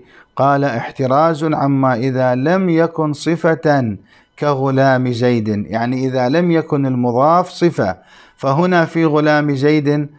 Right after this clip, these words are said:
هذه إضافة معنوية، أي: "وأعجبني ضرب زيد"، هذه هنا هي من إضافة المعمول إلى عامله، لأن هذا مصدر، لكنه ضرب هنا اسم جامد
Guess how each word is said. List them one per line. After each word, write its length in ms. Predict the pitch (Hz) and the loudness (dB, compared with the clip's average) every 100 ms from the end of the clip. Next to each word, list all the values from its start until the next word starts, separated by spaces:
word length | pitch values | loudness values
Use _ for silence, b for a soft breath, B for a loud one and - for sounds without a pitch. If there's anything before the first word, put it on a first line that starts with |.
| b b - | b b -2
هذه 460 | 139 143 143 117 | 0 0 0 -2
إضافة 380 | 123 131 135 147 | 0 0 0 -2
معنوية، 800 | 156 156 165 175 190 165 104 - b b b b b - | 0 0 2 2 4 2 0 -6 b b b b b 0
أي: 440 | 185 202 139 - - _ _ | 2 2 -2 -8 -18 _ _
"وأعجبني 1000 | 131 147 151 151 156 185 214 202 196 190 | 0 0 0 -2 0 0 2 0 0 0
ضرب 420 | 180 180 180 160 160 | 2 2 0 0 0
زيد"، 600 | 151 151 135 123 104 90 b b b | 2 2 0 -2 -4 -8 b b b
هذه 840 | - 127 147 196 196 202 185 180 175 | -6 -2 2 2 0 0 0 2 4
هنا 500 | 170 175 165 160 - | 4 4 4 2 0
هي 320 | 151 147 143 | -2 0 2
من 320 | 147 151 131 | 0 -2 -2
إضافة 520 | 143 147 185 202 202 196 | 0 2 2 2 -2 0
المعمول 720 | 190 180 175 156 165 175 175 170 - | 0 2 0 0 0 2 2 0 -2
إلى 240 | 156 165 | 0 2
عامله، 1000 | 160 151 156 151 151 143 139 131 113 101 b b b - | 0 0 0 0 0 0 0 0 -2 -2 b b b -2
لأن 300 | 127 143 139 | 0 2 2
هذا 400 | 135 135 135 127 | 2 0 0 0
مصدر، 540 | 151 180 175 170 120 - b b - | 0 0 0 -2 -2 -10 b b -4
لكنه 920 | 127 139 139 147 147 147 139 131 127 | 0 0 0 -2 0 0 0 0 0
ضرب 400 | 123 165 170 135 | 0 0 0 -2
هنا 680 | 131 160 156 147 139 - | -2 0 2 2 0 -2
اسم 460 | 165 - 165 147 131 | -6 -4 -4 -2 -4
جامد 680 | 123 156 180 175 151 113 | 0 2 2 2 0 -2